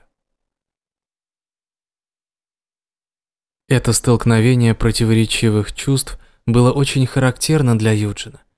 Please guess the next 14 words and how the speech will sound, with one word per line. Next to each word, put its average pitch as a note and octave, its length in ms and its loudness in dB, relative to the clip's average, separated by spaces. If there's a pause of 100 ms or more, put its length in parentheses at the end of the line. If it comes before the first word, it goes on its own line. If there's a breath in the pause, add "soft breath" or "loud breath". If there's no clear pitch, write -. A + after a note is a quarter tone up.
(360)
и A#2+ 100 0
будь A#2 180 0
в - 80 -10
нём A#2 180 2
развита A2+ 420 -2
способность A#2+ 680 -2
к - 80 -14
трезвому A2 580 -2
самоанализу, A#2 880 0 (460 soft breath)
он C#3 160 0
пришёл C#3 420 -2
бы C#3+ 160 0
к - 80 -4
выводу, C3+ 480 2